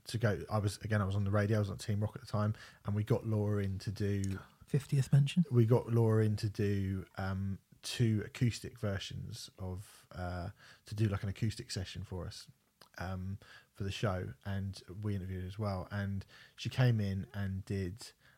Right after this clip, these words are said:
Speaker 1: uh, True Trans Soul Rebel and Unconditional Love, and I sat in the studio with her and an acoustic guitar while she played those songs, and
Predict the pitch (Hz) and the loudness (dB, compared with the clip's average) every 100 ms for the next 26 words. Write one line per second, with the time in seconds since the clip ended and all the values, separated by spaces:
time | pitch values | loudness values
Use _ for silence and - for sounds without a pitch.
0 | _ - 98 92 90 92 - - 113 - | _ -10 -6 -4 -4 -6 -6 -2 0 0
1 | 104 - 101 101 101 98 92 92 - 101 | -2 -2 -2 -2 -2 -2 -6 -8 -6 -4
2 | 101 98 95 92 - 98 101 92 92 - | -4 -4 -6 -6 -6 -4 -2 -2 -4 -10
3 | _ _ _ _ - 101 98 98 - - | _ _ _ _ -4 -2 -2 -4 -6 -2
4 | 110 110 - - - 131 95 - _ _ | 0 0 -2 -2 2 2 0 -4 _ _
5 | - 104 98 101 - 110 104 95 80 71 | -6 -4 -4 -6 -6 -2 -2 -2 -6 -8
6 | 110 - _ _ _ _ - - _ _ | -12 -14 _ _ _ _ -18 -18 _ _
7 | _ _ _ - - - - 104 95 120 | _ _ _ -16 -16 -12 -6 -6 0 2
8 | 104 92 101 98 98 - 101 - - 104 | 2 0 -2 -2 -4 -4 -6 -6 -12 -8
9 | - 92 95 - - - - 95 - - | -6 -4 -6 -10 -20 -14 -8 -6 -6 -4
10 | 101 92 87 95 107 92 82 98 - - | -2 -2 -4 -6 -4 -4 -6 -10 -14 -20
11 | - _ _ _ 110 104 101 101 101 | -20 _ _ _ 0 0 0 -2 -4